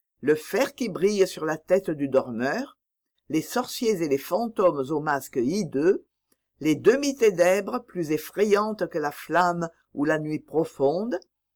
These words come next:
voilà ce qu'il avait donné pour pendant à ces gracieux tableaux.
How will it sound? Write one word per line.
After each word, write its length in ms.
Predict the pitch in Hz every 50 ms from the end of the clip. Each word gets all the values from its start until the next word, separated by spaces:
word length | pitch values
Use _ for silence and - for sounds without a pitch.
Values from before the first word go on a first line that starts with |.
| _ _ _ _ _
voilà 440 | 127 139 - 220 220 202 208 240 277
ce 120 | - -
qu'il 220 | 247 - - 185 170
avait 200 | 165 156 160 151
donné 400 | 131 160 180 190 175 180 185 165
pour 220 | - 147 127 -
pendant 600 | - 151 165 180 180 165 151 147 151 196 330 - _ -
à 80 | 135 139
ces 180 | - - 160
gracieux 500 | 123 104 - 143 175 - - - - 190
tableaux. 480 | 196 - 139 120 - - 101 92 - -